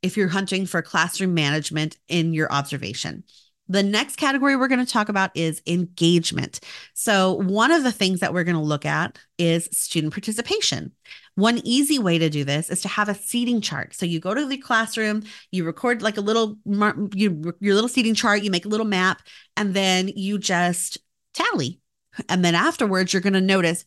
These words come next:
who contributed the most and who contributed the least.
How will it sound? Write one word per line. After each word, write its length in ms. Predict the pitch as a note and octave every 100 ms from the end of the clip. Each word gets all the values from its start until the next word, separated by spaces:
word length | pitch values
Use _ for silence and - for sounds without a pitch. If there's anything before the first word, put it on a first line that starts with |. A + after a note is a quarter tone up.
| _
who 160 | - D4
contributed 500 | C4 B3 G3+ F3 D#3+
the 80 |
most 480 | D3+ D3+ D4+ - - - - -
and 180 | B3 G3+
who 100 | F#3
contributed 540 | E3+ D#3 D3+ D3 D3
the 100 | D#3
least. 420 | D3 - - -